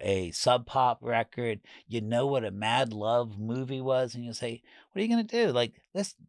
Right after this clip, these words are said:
like, those movies are really romantic. It's how I met my, my life partner. Like, like, people's lives would be changed." Uh, that would be awesome.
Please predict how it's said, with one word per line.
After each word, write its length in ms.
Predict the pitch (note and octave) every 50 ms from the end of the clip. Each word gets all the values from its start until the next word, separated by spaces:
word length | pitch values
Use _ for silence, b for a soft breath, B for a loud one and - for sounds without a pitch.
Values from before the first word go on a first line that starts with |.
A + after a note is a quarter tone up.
| _ _ -
like, 140 | C#3+ D3+ - - -
those 240 | D3+ F3+ G#3 F3+
movies 360 | F3+ G3 G#3+ A3 G#3 G3+ E3 D#3+
are 120 | E3 E3
really 560 | D3+ D#3+ F#3+ G#3 G#3+ A3 A3+ A3+ A3 A3 G#3+
romantic. 640 | G#3 G#3+ A3 G#3+ A3 A3+ A3+ A3 G3 - E3+ C#3 - _ B B B B B B B
It's 220 | B - F#3+ F#3 -
how 240 | - F#3+ G#3 G#3+ G#3
I 140 | G#3 G#3
met 340 | G3 G3 G3+ G#3 A3 G#3 - - -
my, 320 | - F3 F3+ F3 E3+ D#3+ D3+ - -
my 400 | D3 E3 D3+ D#3+ D#3 E3 D#3+ E3
life 360 | E3 E3 F3 G#3+ A#3+ G3+ - -
partner. 500 | - E3+ F3 F3 D#3+ D3 D#3 D3+ C#3+ C#3 B2 F2
Like, 340 | C#3 C#3+ C#3+ C#3+ C#3 -
like, 120 | D#3 C#3+ -
people's 320 | - F#3 F3 F3 E3 C#3+
lives 440 | C#3+ E3 E3+ F3+ F#3 G3 G#3 E3+ -
would 140 | G3 F3+ E3
be 100 | F3 E3+
changed." 880 | D#3+ - - G3 A3 A3+ A3 G3 F3 D#3 C#3+ C3+ - - - - - A3 - _ _ _ _ _ _ _ _ _ _ -
Uh, 80 | A2+ G#2+ -
that 160 | B2 C3+ C3
would 160 | A2+ G#2 G2+
be 100 | G#2 F#2
awesome. 320 | F2+ F2+ F#2 - - -